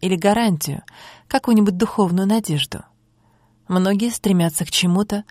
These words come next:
что принесёт конец однообразию их бесцельной жизни. Многие в своей деловой жизни чувствуют потребность в чём-то таком, чего они не имеют. Лишь немногие из них посещают церковь, поскольку все считают, что от этого мало выгоды.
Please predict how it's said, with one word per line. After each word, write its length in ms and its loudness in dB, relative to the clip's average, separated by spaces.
что 220 -4
принесёт 440 2
конец 360 2
однообразию 600 4
их 60 0
бесцельной 540 0
жизни. 500 -4
Многие 420 2
в 60 -4
своей 240 2
деловой 340 2
жизни 400 0
чувствуют 460 -2
потребность 540 0
в 40 -14
чём-то 300 0
таком, 480 -2
чего 260 -4
они 200 0
не 160 2
имеют. 500 -2
Лишь 240 0
немногие 480 4
из 80 0
них 180 2
посещают 540 0
церковь, 500 -4
поскольку 400 0
все 200 0
считают, 400 2
что 200 0
от 80 2
этого 200 2
мало 300 4
выгоды. 440 -4